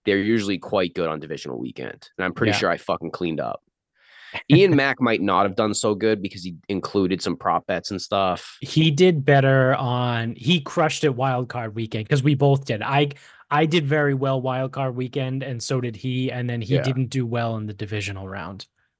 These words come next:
Speaker 1: Right, right, right. So I think it's, like, one of those things, like, you can clean up, like, wild card weekend 'cause there's still some games and it's not as tight.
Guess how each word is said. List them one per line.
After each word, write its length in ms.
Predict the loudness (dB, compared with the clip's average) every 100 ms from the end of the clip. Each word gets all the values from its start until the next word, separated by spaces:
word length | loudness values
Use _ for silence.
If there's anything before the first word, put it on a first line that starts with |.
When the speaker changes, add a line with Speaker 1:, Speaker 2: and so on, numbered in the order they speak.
| _ _ _ _ 0
Speaker 1:
Right, 280 | 2 2 2
right, 140 | 2
right. 260 | 2 0 -2
So 320 | 0 2 2 -2
I 100 | -4
think 420 | 0 2 2 -2 -16 _ -10
it's, 120 | -6
like, 120 | -2
one 180 | 2 2
of 80 | 4
those 260 | 4 2
things, 320 | 0 -2 -2 -2
like, 320 | -4 -6 -14 _ _ _ _ _ _ _ _ _ _ _ _ -4
you 140 | 0
can 200 | 0 0
clean 340 | -2 2 2 4
up, 360 | 2 0 -2 _ -20 _ _ _ _ _ _ _ _ _ _ _
like, 120 | -6 0
wild 320 | 2 2 0
card 240 | 0 -2
weekend 400 | -2 -2 0 0
'cause 80 | -2
there's 160 | -6 -6
still 200 | -2 -2
some 180 | -2 -2
games 480 | 0 0 0 -2 -4
and 80 |
it's 200 | -6 -4
not 220 | -2 0 0
as 160 | -2
tight. 480 | -4 -4 -2 -2 -4